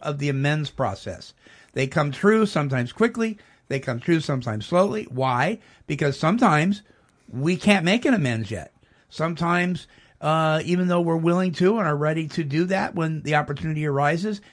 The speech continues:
it just isn't arising yet. So it might be a slower process. Sometimes these promises come true quickly because people respond quickly and they go, "You know what? Don't worry about it. I love you. I'm glad you're sober. Give me a hug." You know, that, that's a real quick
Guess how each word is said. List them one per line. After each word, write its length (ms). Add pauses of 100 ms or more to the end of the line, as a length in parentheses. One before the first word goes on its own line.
(140)
it 240
just 300
isn't 220
arising 600
yet. 300 (260)
So 200
it 100
might 240
be 80
a 80
slower 360
process. 720 (380)
Sometimes 720
these 240
promises 460
come 260
true 340 (200)
quickly 380
because 320
people 260
respond 500
quickly 360
and 80
they 80
go, 160
"You 120
know 120
what? 240
Don't 160
worry 240
about 300
it. 120
I 100
love 300
you. 120
I'm 180
glad 280
you're 120
sober. 440 (220)
Give 140
me 100
a 80
hug." 240 (320)
You 140
know, 160
that, 200
that's 220
a 80
real 220
quick 320